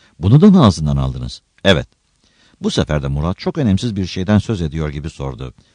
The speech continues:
"Hangi yoldan zorluyorsunuz da bu kadar kolay söyletiyorsunuz?" "Hangi yoldan mı?" Şükran Hanım'ın gözleri birden hırçınlaşmıştı. "Aklınıza gelen yoldan değil herhalde."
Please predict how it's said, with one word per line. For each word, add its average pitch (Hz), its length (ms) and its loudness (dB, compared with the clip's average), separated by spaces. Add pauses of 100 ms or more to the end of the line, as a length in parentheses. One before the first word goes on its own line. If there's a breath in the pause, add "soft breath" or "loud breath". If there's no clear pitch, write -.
(260)
"Hangi 226 300 8
yoldan 85 340 8
zorluyorsunuz 85 720 0
da 73 100 -4
bu 107 60 -4
kadar 82 220 0
kolay 76 300 -4
söyletiyorsunuz?" 76 840 -8 (840)
"Hangi 202 300 6
yoldan 73 360 4
mı?" 78 220 0 (100)
Şükran - 360 -8
Hanım'ın 76 300 -2
gözleri 73 460 -4
birden 113 240 -4
hırçınlaşmıştı. 69 880 -6 (380)
"Aklınıza 165 420 6
gelen 165 200 8
yoldan 147 420 8
değil 113 160 6
herhalde." 69 480 0